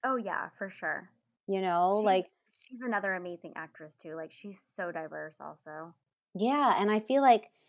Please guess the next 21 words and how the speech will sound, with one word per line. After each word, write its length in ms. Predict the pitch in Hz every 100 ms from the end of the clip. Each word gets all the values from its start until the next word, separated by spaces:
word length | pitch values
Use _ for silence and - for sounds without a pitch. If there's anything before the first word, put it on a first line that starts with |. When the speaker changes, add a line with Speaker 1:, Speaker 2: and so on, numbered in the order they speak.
| _ -
Speaker 2:
at 180 | 202 247
this 180 | 247
particular 560 | - 254 247 233 208 196
time, 460 | 208 247 254 220 202
Margot 340 | 208 240 269
Robbie 400 | 185 196 254 247
is 140 | 214
an 80 | 196
actress 580 | 175 208 - 165 175 - 202
who 160 | 185
is 160 | 185 170
very 520 | 156 180 208 240 214
high 240 | 196 190 180
in 160 | 175
demand. 420 | 165 165 196 175
Like, 160 | 170 -
Quentin 260 | - 226 233
Tarantino 680 | 240 233 214 - 254 254 208
has 180 | 196
worked 260 | 175 170 -
with 120 | -